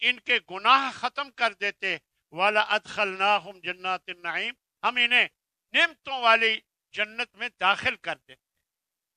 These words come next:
कितना बड़ा एजाज है ईमान और तकवे की बुनियाद पर के इंसान के गुनाह अल्लाह मिटा देता है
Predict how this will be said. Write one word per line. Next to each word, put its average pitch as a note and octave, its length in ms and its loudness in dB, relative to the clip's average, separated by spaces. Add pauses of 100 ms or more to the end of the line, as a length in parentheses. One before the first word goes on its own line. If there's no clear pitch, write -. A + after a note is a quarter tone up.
(320)
कितना D#4 320 0
बड़ा C#4 240 8
एजाज A3+ 440 4
है A#3+ 220 2 (240)
ईमान A#3 640 2 (300)
और A#3+ 240 2 (180)
तकवे D#4+ 500 2
की B3+ 380 -4
बुनियाद A3 580 4
पर A3 380 0 (420)
के A3 200 6
इंसान A3 460 -4 (100)
के G#3 120 -2
गुनाह G3 540 0 (360)
अल्लाह G3+ 260 0
मिटा F3+ 340 -4
देता F#3+ 340 -2
है C4 200 4